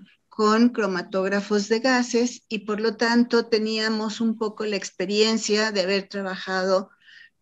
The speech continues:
en el conocer básicamente la técnica, cómo teníamos que manejar el, el instrumento,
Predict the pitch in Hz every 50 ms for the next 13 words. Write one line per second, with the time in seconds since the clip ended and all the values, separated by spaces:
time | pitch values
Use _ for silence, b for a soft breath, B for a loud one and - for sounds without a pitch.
0 | _ _ - - 196 196 196 196 196 190 190 190 185 190 196 - - _ _ _
1 | _ _ _ - - - - - - - - - 208 208 202 202 196 196 196 196
2 | _ - 214 202 196 208 214 220 214 - - - 254 262 262 254 233 226 214 220
3 | 220 - - 220 - 226 202 202 208 208 214 220 214 214 214 208 196 190 185 180
4 | 180 180 - 208 208 208 196 202 202 196 196 196 190 190 208 226 b b b b
5 | _ _ - - 220 220 220 220 220 220 214 214 196 196 202 208 214 214 214 208
6 | 208 202 208 208 208 - - - - 180 185 190 196 196 202 208 220 233 - -
7 | - _ _ _ _ _ _ _ - - - 170 180 180 175 175 180 180 185 -
8 | - 214 208 208 208 202 196 190 180 180 - - 180 175 175 175 180 185 185 -
9 | - - 185 185 208 220 233 240 240 240 240 233 220 202 208 214 214